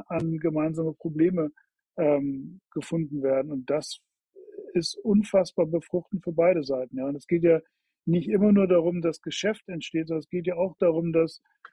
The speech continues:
dass, ähm, Know-how oder Erkenntnisse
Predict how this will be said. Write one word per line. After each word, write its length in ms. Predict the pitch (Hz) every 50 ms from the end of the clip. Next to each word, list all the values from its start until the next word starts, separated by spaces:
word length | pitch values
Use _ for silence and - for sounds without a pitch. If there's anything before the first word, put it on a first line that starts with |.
| _ _ _ -
dass, 420 | - 165 160 156 151 - - - -
ähm, 520 | 190 170 156 151 147 147 147 151 165 185 185
Know-how 760 | 185 165 165 160 143 135 156 170 175 185 185 185 190 202 208
oder 400 | 190 160 151 151 147 147 160 180
Erkenntnisse 800 | 175 151 - - 185 214 208 - 220 170 143 - - 156 147 143